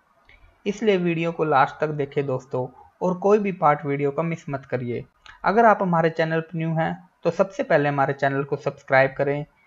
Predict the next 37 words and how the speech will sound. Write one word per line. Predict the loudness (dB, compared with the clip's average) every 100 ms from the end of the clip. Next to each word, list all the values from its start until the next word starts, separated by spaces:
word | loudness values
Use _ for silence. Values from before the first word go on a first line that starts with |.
| -8
चलिए | -2 2 2
start | 2 2 2 2
करते | 2 2
हैं | 2
जल्दी | 2 0
से | 0 0
हमारा | 4 2
video। | 2 0 -2 -2 -4 _ _ _
दोस्तों | -2 -2 -2 -2
बीटीसी | -2 -2 -4 -2
अभी | 0 0
trade | 0 -2 0
कर | 0
रहा | 2
है | 2
थर्टी | 0 -2 -2
टू | -2 -2
थाउजेंड | 2 2 2 -2 -2
यूएसडीटी | -2 -2 -2 -4 -4
के | -2
ऊपर, | -4 -2 -4 -4 -10 _ 0
जैसा | 2 2
कि | -2 0
आप | 0 0
chart | 2 2 2
में | -10
clearly | -4 -2 0 -2
देख | 0 0 0
सकते | -6 -6 -10
हैं। | -8 -6
सबसे | -4 0 0 0
बड़ा | 4 4
question | 4 0 0 -4
अब | -2
ये | -2 -2
है | -2
कि | -4